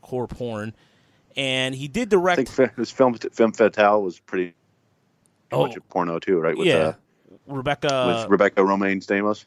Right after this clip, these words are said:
Speaker 1: Yeah, and I
Speaker 2: Yeah.
Speaker 1: think Anthony, uh, Antonio, Antonio Banderas,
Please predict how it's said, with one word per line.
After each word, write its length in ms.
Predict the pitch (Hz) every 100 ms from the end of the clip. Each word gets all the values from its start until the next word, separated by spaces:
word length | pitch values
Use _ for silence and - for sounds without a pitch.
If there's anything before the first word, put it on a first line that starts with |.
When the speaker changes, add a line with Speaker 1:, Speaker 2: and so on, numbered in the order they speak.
| -
Speaker 1:
Yeah, 180 | 147 120
and 100 | 123
I 40 | 85
Speaker 2:
Yeah. 40 |
Speaker 1:
think 100 | 123 143
Anthony, 840 | 139 143 143 131 123 117 107 104 -
uh, 140 | 117
Antonio, 360 | 113 127 165 156 131
Antonio 440 | 113 127 165 180 170
Banderas, 680 | 143 120 117 101 - -